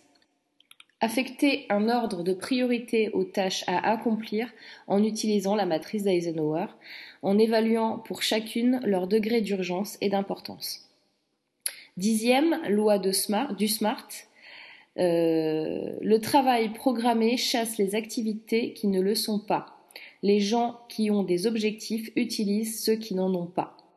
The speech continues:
La onzième loi de Kapintix,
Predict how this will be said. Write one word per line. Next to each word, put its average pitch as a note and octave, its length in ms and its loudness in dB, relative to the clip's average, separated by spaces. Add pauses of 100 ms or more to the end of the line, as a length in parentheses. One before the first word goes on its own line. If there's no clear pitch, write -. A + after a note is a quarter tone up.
(960)
La G3+ 180 4
onzième G#3+ 640 2
loi F#3+ 280 2
de F#3 120 -2
Kapintix, - 1000 -4